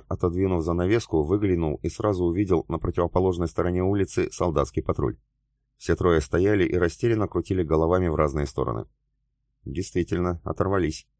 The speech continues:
Я засунул кольт сзади за ремень и повернулся к Воскобойникову. «Вот только сегодня нам на улицу никак нельзя». «И нечего нам там делать.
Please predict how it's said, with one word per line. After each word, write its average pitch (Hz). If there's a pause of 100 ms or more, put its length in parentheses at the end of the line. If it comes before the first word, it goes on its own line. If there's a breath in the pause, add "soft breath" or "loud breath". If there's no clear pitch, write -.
(320)
Я 110
засунул 113
кольт 110
сзади 85
за 80
ремень 90
и -
повернулся 82
к -
Воскобойникову. 64 (540)
«Вот 85
только 95
сегодня 113
нам 107
на 101
улицу 101
никак 80
нельзя». 65 (800)
«И 80
нечего 101
нам 85
там 82
делать. 69